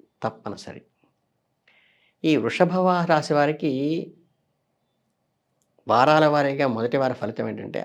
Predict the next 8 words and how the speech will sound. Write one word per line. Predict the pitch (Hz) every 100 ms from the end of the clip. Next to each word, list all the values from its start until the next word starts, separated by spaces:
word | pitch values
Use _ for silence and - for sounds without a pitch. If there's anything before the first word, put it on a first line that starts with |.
| -
అనేక | - - 196 190 156
కొత్త | - - 151
అవకాశాలు | 147 143 135 - 123
నాంది | 110 113 113
పలుకుతుంది. | 110 107 - - - - _ _
ఈ | -
సమయంలో | - 104 113 113 120 - _ _ _ _ _ _ _ _ -
కొత్త | 175 175